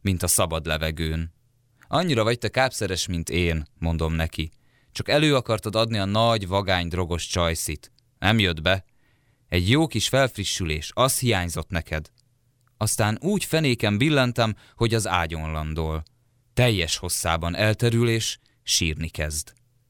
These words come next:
Most elhúzom a függönyt, mert ideje, hogy megvigasztaljuk. Egyébként lényegében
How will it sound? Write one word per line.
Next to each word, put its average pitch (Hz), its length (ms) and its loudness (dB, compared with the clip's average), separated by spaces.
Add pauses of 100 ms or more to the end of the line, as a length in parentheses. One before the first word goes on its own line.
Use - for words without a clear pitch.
(200)
Most 131 180 2
elhúzom 92 420 2
a 80 60 2
függönyt, 110 520 0
mert 117 420 0
ideje, 165 340 2
hogy 98 140 0
megvigasztaljuk. 80 1120 -2 (440)
Egyébként 113 600 2 (440)
lényegében 85 760 0